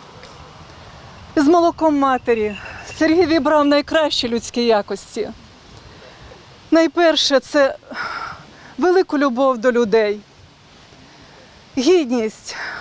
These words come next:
добропорядність, чесність, працьовитість. Чудовий син, чудовий брат, люблячий чоловік, люблячий тато.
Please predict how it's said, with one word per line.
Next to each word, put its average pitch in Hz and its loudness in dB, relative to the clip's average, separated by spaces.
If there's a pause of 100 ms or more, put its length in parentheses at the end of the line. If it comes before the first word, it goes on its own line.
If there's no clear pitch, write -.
(120)
добропорядність, 277 -2 (300)
чесність, 262 -2
працьовитість. 285 -2 (2500)
Чудовий 339 2
син, 233 -2 (460)
чудовий 262 2
брат, 208 0 (720)
люблячий 247 2
чоловік, 220 0 (760)
люблячий 240 2
тато. 220 -2